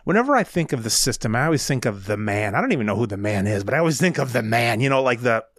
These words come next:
upper echelon, like, managers and the owner of the hospital and things like that. Now, I suppose someone else could argue, they could say, No, the system is just when a lot of people get together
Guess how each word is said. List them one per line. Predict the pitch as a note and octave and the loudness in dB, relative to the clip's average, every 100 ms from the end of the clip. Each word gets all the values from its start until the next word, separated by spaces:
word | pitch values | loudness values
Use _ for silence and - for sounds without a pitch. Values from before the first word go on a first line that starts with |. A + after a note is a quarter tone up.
| - | -4
upper | C#3+ - B2 A2 - _ | -2 0 0 -2 -8 _
echelon, | C3+ C3 C#3 A#2+ A2+ A#2 A2+ | -4 -2 0 2 2 0 0
like, | G#2+ - | -2 -4
managers | B2+ C#3 C#3+ B2+ C3 B2 | -2 0 0 0 0 0
and | A#2+ A2+ | -2 0
the | A2+ G#2 - - | 0 -2 -6 -4
owner | D#3+ D#3+ D3 | 0 0 0
of | C3 A#2+ | -2 -2
the | B2 | -2
hospital | A#2+ A#2 - B2+ A2+ | 0 -2 -2 -4 -4
and | A2 | -2
things | - A#2 G#2+ | -2 -2 -2
like | G#2 | -2
that. | C3 G#2 - _ | -2 -2 -4 _
Now, | E3+ E3 | 0 0
I | |
suppose | D3+ - A#3+ | 0 -2 0
someone | A3+ A3 G3 | 0 2 2
else | - | 0
could | - B2+ | 0 0
argue, | B2+ A#2+ | 0 -2
they | B2 | -2
could | - | -2
say, | D#3 | 0
No, | G3 G3 | 0 0
the | |
system | D3+ C#4 - D3 | 0 -2 -2 -4
is | A#2+ | -2
just | D#3+ - | -2 -2
when | C3 | -2
a | G#2 | -2
lot | A2+ A#2+ E3 | -2 0 0
of | F3+ | -2
people | - D#3+ D#3 C#3 | -2 -4 -2 -2
get | A2+ C3 - | -2 -4 -6
together | B2 A2 C3 B2 G2 G2 | -6 0 2 2 0 -6